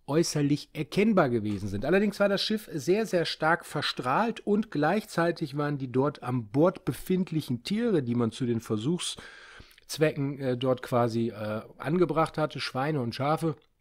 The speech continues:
die waren alle verstorben. Die sind also an der relativ starken, vor allen Dingen Alpha-Strahlung zu dem Zeitpunkt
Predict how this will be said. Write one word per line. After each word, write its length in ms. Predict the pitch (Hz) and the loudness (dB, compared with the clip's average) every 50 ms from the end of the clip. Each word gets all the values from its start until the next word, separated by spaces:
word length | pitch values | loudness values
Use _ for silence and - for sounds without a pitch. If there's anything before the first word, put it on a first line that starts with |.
| _ _ _ _ _ - _ - - - | _ _ _ _ _ -20 _ -20 -12 -6
die 140 | 123 123 135 | -2 0 2
waren 160 | 135 135 131 | 2 2 2
alle 160 | 131 131 131 123 | 2 0 -2 -2
verstorben. 560 | - 131 120 - - 143 143 160 170 180 147 | -2 -2 -4 -2 0 2 2 2 2 2 0
Die 120 | 113 127 131 | -2 -4 -4
sind 160 | 147 139 117 | -4 -4 -4
also 300 | 110 127 120 127 131 - - - - - - - _ | -4 -2 -2 -2 -4 -4 -6 -14 -20 -20 -20 -14 _
an 200 | - 131 143 127 | -2 -2 0 2
der 400 | 127 123 120 117 104 117 117 101 | 2 2 2 0 -2 -4 -4 -4
relativ 460 | 123 135 147 135 - - - 123 - | -2 -2 -2 -4 -4 -4 -6 -4 -4
starken, 380 | - - - 127 127 127 113 110 | -4 -4 -2 0 0 0 -2 -6
vor 160 | - - 117 | -10 -8 -6
allen 140 | 113 123 117 | -6 -4 -4
Dingen 120 | 113 123 | -6 -6
Alpha-Strahlung 840 | 120 120 147 185 - - 175 160 - - 151 151 143 143 143 135 - | -4 0 0 0 2 0 -2 -2 -2 -4 -2 -2 0 0 -2 -4 -8
zu 100 | - - | -10 -8
dem 240 | 123 135 135 127 123 | -6 -4 -4 -4 -4
Zeitpunkt 560 | - - 127 117 113 - - 113 104 107 | -6 -6 -6 -6 -6 -6 -8 -8 -8 -8